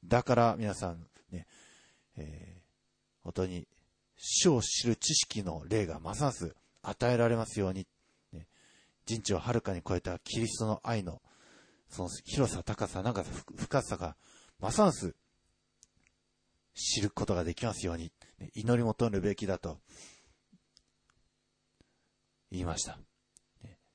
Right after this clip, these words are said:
主の、主がいかに素晴らしいお方であるか、ね、知恵と啓示の霊が与えられるように祈りなさいということも、よく天聖では、ね、伝えているところです。ね、昨日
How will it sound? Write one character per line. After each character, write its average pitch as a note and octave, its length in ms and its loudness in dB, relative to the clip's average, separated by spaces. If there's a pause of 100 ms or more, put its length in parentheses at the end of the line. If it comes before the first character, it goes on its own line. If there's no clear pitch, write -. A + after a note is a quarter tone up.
(140)
主 - 220 -2
の、 D#2 220 -4 (1080)
主 - 220 -4
が E2+ 200 -6
い A2+ 100 -10
か C3 140 0
に A2 140 -2
素 - 160 -6
晴 G2 80 2
ら G#2+ 100 0
し - 100 -2
い G2+ 40 2
お F2 60 0
方 - 180 -6
で F2 100 0
あ E2 40 -2
る D#2 80 -8
か、 - 160 -14 (320)
ね、 E2+ 120 -10 (100)
知 - 240 6
恵 F#3 60 12
と - 160 8
啓 C3+ 240 6
示 B2+ 140 -2
の C3+ 120 8
霊 C3 160 8
が G2 200 2
与 B2+ 300 4
え B2+ 40 4
ら B2+ 100 8
れ A#2+ 60 6
る B2+ 80 6
よ G#2+ 160 6
う G#2+ 40 2
に A2+ 100 -2
祈 G#2+ 260 0
り G#2 60 -2
な G2 120 -2
さ A2 140 -2
い G2 60 -4
と - 80 -4
い F2+ 40 0
う E2 40 -2
こ - 100 -10
と F2+ 120 -6
も、 D#2+ 180 -4 (500)
よ G2 120 -2
く F#2 300 -2
天 G2+ 160 -6
聖 F2+ 160 -6
で D#2+ 100 -2
は、 D2+ 160 -4 (360)
ね、 - 160 -16 (340)
伝 F#2+ 120 -2
え - 20 -4
て F#2+ 100 -6
い - 20 -4
る F2 60 -4
と F#2+ 100 -8
こ - 120 -2
ろ E2+ 60 4
で D2+ 120 -2
す。 - 220 -12 (2000)
ね、 B2+ 200 -16
昨 G#2+ 300 0
日 - 20 -18